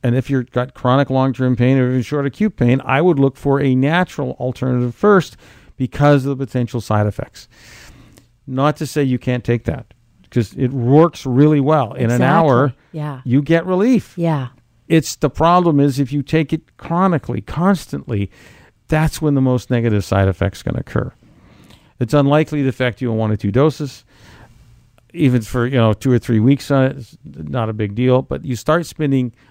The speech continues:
Speaker 1: months and years on it, now you're increasing your risk of severe side effects. Even something as safe as acetaminophen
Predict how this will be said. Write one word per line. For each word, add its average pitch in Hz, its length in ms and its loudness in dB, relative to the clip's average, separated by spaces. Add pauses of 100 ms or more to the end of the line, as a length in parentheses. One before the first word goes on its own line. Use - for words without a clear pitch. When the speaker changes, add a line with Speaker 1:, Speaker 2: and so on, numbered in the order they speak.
Speaker 1:
months 127 460 2
and 117 100 -4
years 131 400 0
on 104 140 0
it, 117 140 -6
now 123 240 -2
you're 143 240 2
increasing 110 480 -2
your 117 100 -4
risk 101 340 0
of 98 80 -4
severe 98 320 -4
side 110 280 0
effects. - 400 -6 (560)
Even 202 340 2
something 170 460 -4
as 131 180 -4
safe 165 500 0
as 131 140 -6
acetaminophen 127 720 0